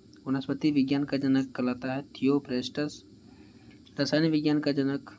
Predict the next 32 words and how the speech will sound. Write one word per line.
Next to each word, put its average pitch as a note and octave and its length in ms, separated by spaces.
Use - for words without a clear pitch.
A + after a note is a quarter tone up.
लेवेजियर। C3 600
मानव C#3 420
का C3+ 140
विकास C3 520
इतिहास B2+ 500
परंपराओं B2+ 460
से D3 80
संबंधित B2 420
विषय B2+ 260
कहलाता A#2+ 360
है B2+ 60
एंथ्रोपोलॉजी। C3+ 840
गैसों C#3+ 480
के C#3+ 440
विसरण C#3 420
के C#3+ 160
नियम C3+ 260
का C3+ 140
प्रतिपादक C3 640
ग्राहम B2+ 300
ने C#3 120
किया। C#3+ 240
ग्राहों C3 340
की D3 160
गति C3+ 280
के C3+ 140
नियम B2+ 220
का - 140
प्रतिपादन B2+ 600
किया B2 220
था E3+ 220
जॉन B2+ 440